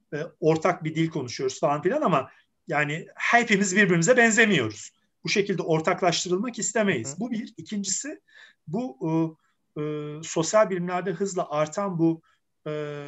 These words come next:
Speaker 1: kuantifikasyon yani, e, kantitatif metotla pek çalışılamayan bir alan. Dolayısıyla o nedenle de biraz demode oldu. Ama yani bu canlandırılması gerekiyor bunun. Bunu yapmamız lazım. Yani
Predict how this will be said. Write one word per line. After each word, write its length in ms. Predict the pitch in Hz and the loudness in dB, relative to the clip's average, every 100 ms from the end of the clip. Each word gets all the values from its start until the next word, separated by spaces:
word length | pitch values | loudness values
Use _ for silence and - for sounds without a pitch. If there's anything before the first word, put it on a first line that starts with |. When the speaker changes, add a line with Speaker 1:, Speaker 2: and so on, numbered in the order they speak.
| 143 143 147 202 | -12 -14 -14 -16
Speaker 1:
kuantifikasyon 1000 | - 180 175 185 180 185 170 - 170 131 | -2 0 0 -2 -4 2 2 2 -2 -4
yani, 460 | 135 143 147 143 139 _ _ _ _ | -4 -4 -4 -6 -8 _ _ _ _
e, 460 | 147 139 135 135 139 | -6 -4 -2 -2 -6
kantitatif 680 | - 175 175 165 196 190 277 | -2 2 2 2 0 0 -4
metotla 680 | 151 139 160 220 226 202 208 | -4 -2 -2 0 -2 2 0
pek 240 | 214 202 | 0 -6
çalışılamayan 840 | - 185 170 165 208 202 175 127 110 | -2 2 2 4 6 8 6 2 0
bir 100 | 110 | -4
alan. 280 | 104 101 104 _ _ _ _ - - _ _ - | -4 -10 -16 _ _ _ _ -20 -20 _ _ 0
Dolayısıyla 640 | 180 190 202 202 - 226 196 | 6 8 8 4 2 2 4
o 160 | 170 | 4
nedenle 400 | 175 170 185 180 | 2 4 4 2
de 100 | 147 | 2
biraz 320 | 123 120 113 104 | 2 0 -2 0
demode 420 | 120 117 113 113 | 0 -2 -4 -4
oldu. 380 | 110 110 170 - _ _ _ _ | -4 -6 -8 -12 _ _ _ _
Ama 320 | 143 196 254 190 | -2 0 0 0
yani 200 | 160 165 | -2 -2
bu 100 | 139 | -4
canlandırılması 880 | 131 147 160 165 165 180 175 - | -2 0 0 0 0 0 -2 -4
gerekiyor 480 | 240 190 117 - 107 | 0 0 0 -4 -8
bunun. 200 | 104 110 - _ - - _ - | -8 -14 -20 _ -20 -20 _ -6
Bunu 140 | 165 | 0
yapmamız 480 | 170 156 180 220 214 | 0 0 -2 -2 4
lazım. 280 | 147 117 127 | 4 2 -4
Yani 200 | 139 | -10